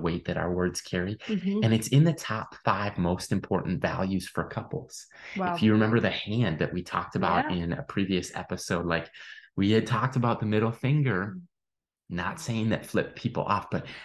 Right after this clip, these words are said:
Speaker 1: the middle c-, finger can, can represent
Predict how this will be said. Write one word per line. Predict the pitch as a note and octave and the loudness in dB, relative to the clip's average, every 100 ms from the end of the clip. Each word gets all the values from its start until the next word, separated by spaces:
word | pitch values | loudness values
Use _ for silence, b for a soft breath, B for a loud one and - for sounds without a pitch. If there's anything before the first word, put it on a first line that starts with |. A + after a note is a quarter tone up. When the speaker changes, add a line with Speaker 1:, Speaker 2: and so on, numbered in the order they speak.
| B | B
Speaker 1:
the | G2 | 4
middle | G2 G2 | 4 4
c-, | - - | -2 -4
finger | G#2 G2 F2 | -2 0 -2
can, | - F#2 C#2+ - | 0 0 0 -2
can | G2 F2+ | 0 2
represent | F2+ - E2 D#2+ F2 E2 C#2+ - | 2 2 -2 -2 -2 -2 -4 -6